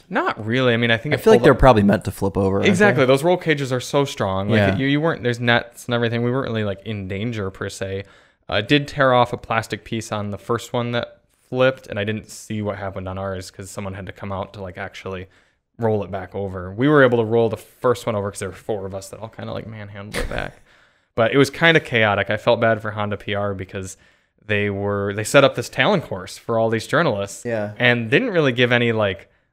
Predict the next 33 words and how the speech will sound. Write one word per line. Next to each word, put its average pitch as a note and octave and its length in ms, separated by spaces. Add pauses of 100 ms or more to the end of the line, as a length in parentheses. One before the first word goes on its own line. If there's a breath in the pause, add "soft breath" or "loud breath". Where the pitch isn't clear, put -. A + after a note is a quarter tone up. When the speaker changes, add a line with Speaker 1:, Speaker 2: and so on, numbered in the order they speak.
Speaker 1:
you A#2 80
know, G#2 100
here's G3+ 200
how F3 140
to F3 80
drive F3 260
one. A#2 120
It B2+ 60
was C#3 100
Speaker 2:
Did, B2+ 80
Speaker 1:
just B2+ 100
kinda A#2+ 200
Speaker 2:
um, A2 40
Speaker 1:
like, A2+ 140
lead, A#2+ 240
follow, A#2 580
like, G#2+ 260
let's A2 140
go, C#3 360
have B2+ 160
fun. D#3 300
Speaker 2:
Did, A#2+ 260
did A2 160
Chris - 240
go D3 140
out D3 160
on D3+ 120
a D3+ 100 (120)
Speaker 1:
He D3+ 140
Speaker 2:
Talon? D3+ 40
Speaker 1:
did. G2 360
Chris D#3 220
and, D3 180